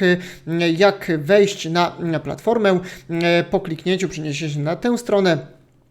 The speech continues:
Klikamy zacznij inwestować. Po założeniu, y, konta możemy wypróbować konto demo, ewentualnie już od razu zacząć na, y, prawdziwe pieniądze i uzyskamy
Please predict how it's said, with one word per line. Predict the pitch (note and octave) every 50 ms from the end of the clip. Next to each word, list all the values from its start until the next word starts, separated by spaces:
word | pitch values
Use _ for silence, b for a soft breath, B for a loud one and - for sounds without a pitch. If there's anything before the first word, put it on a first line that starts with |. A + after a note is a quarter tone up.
| - - - D#3+
Klikamy | - E3 D#3 - E3 D#3+ D#3+ D3
zacznij | D3 G3 G3+ G3+ - G3 F#3
inwestować. | E3+ D#3 E3+ D#3+ - F#3 D#3+ E3 D#3+ -
Po | - - G3+ G3+ G3 G3 B B B -
założeniu, | D#3+ D3 E3+ E3 E3+ F3 E3 F#3+ G3+ G#3 G#3+ G#3 G#3 B B -
y, | F#3 F#3+ G3+ G3
konta | G3 - - A#3+ C#4 C4 C4 A3
możemy | G3+ G3+ F#3 G3 F#3+ F#3+
wypróbować | E3 E3 F3+ F3+ - F3+ E3+ F#3+ F#3 F3+ D#3+ - -
konto | - C#3+ C#3 C3+ - D3
demo, | D#3 G3 A3 A3 G#3+ F#3+
ewentualnie | F3 D#3+ E3 D#3+ D3+ E3 E3+ E3+ E3+ E3 E3
już | E3 F3 E3 -
od | - D3
razu | D3 E3 E3+ F3+ F3 E3+ D#3+
zacząć | C#3+ D#3 D#3 D#3+ - D#3 D3 C#3+
na, | D#3 D#3+ E3 D#3+ B B B B -
y, | E3 D#3+ D#3+
prawdziwe | E3 E3+ D#3 C#3+ C#3+ D3 C3+ C#3+
pieniądze | C#3+ - B3+ C4+ C4+ C4 A#3+ B3 B3
i | C4 C#4
uzyskamy | C4+ C4 A#3+ - - A#3 A#3 G#3+ G#3+ G3+